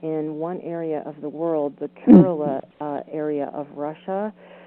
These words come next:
Speaker 1: So you have to be careful 'cause there's a lot of fake shungite out there, but I purchased my shungite from the woman that wrote the book called Shungite, uh,
Speaker 2: Mm-hmm.
Speaker 1: Regina Martino, and she has a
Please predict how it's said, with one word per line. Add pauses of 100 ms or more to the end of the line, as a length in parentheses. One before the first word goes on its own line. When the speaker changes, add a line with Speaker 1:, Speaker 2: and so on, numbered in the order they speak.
(240)
Speaker 1:
So
you
have
to
be
careful
'cause (100)
there's
a (140)
lot
of (120)
fake (120)
shungite
out
there,
but (440)
I
purchased
my (100)
shungite
from
the
woman
that
wrote
the
book (180)
called (200)
Shungite, (560)
uh,
Speaker 2:
Mm-hmm.
Speaker 1:
Regina
Martino,
and (120)
she
has (180)
a